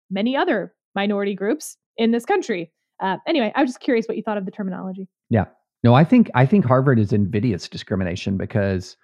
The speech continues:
Speaker 2: uh, not only is there, was there, one of the, the evidence demonstrates that not only were they discriminating on the basis of race, they were discriminating in a way that specifically maligned Asian applicants.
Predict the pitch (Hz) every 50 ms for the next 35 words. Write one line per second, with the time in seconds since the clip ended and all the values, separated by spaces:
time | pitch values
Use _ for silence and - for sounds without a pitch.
0 | _ _ _ _ _ _ _ _ _ _ _ _ _ _ - 107 101 95 90 -
1 | - - - 120 110 117 131 147 165 165 151 131 120 110 104 - - 117 104 98
2 | 113 - 110 104 101 98 98 - 127 117 107 101 - - - 104 101 98 95 92
3 | 90 - - _ _ _ _ _ _ _ _ _ _ - 127 117 135 147 165 165
4 | 143 143 123 117 117 - - 127 120 131 - 143 147 185 180 165 - - 127 127
5 | 120 113 - 120 110 107 - - - 101 - 113 120 135 147 170 165 147 123 110
6 | 117 113 110 113 107 92 98 - - - - 139 139 135 123 117 107 110 107 107
7 | 101 98 95 90 104 104 101 - 98 - - 92 98 98 113 131 117 98 90 98
8 | - - 107 110 107 107 101 104 101 - - - 147 160 190 202 190 143 110 101
9 | 101 104 101 101 101 110 113 117 113 104 107 - - - - 113 110 - 156 156
10 | - 180 170 160 151 131 113 110 113 117 117 117 117 120 117 117 151 180 190 151
11 | 113 101 98 98 107 104 - - 131 131 135 123 113 123 113 123 151 214 - -
12 | 117 95 - - 80 - - - - - -